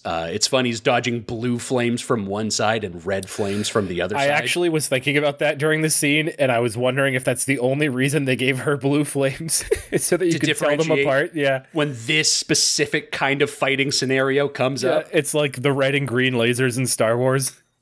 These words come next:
Speaker 2: It's like the only reason they're different colors is so you can tell which side is shooting them.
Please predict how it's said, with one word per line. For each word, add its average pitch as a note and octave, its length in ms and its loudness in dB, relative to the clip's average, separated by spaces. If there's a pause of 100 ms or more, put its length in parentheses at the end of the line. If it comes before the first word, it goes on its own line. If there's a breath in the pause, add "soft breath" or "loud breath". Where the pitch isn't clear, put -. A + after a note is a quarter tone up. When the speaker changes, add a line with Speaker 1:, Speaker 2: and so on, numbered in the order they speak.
(120)
Speaker 2:
It's - 100 -18
like C3 100 -4
the C#3+ 120 2
only C#3+ 220 2
reason C3+ 280 0
they're C3 140 2
different C3 300 0
colors B2+ 340 0
is B2 80 -2
so C#3 80 2
you B2+ 80 0
can B2 100 -2
tell C3+ 240 0
which A#2 320 0
side B2+ 300 0
is B2+ 100 2
shooting C3 480 0
them. D#3+ 260 -2